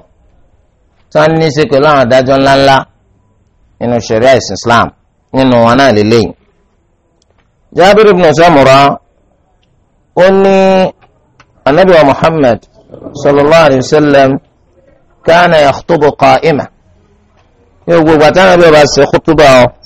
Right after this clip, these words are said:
ìdúró ló máa ń ṣe khutuba rẹ̀. Ìdúró ló máa ń ṣe khutuba rẹ̀. Kì í ṣe khutuba ní jókòó nìyẹn.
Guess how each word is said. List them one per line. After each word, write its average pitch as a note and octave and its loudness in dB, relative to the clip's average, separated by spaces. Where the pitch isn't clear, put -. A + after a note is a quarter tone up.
ìdúró D#3 0
ló D#3 4
máa D3+ 2
ń D3 0
ṣe C3+ 0
khutuba C#3 0
rẹ̀. G2+ 0
Ìdúró D3 2
ló C3 0
máa C#3+ 2
ń C3+ -2
ṣe - -2
khutuba C#3 0
rẹ̀. G2 -2
Kì C3 -2
í D#3+ 2
ṣe E3 0
khutuba E3+ 0
ní D3+ 2
jókòó C#3 0
nìyẹn. A#2 0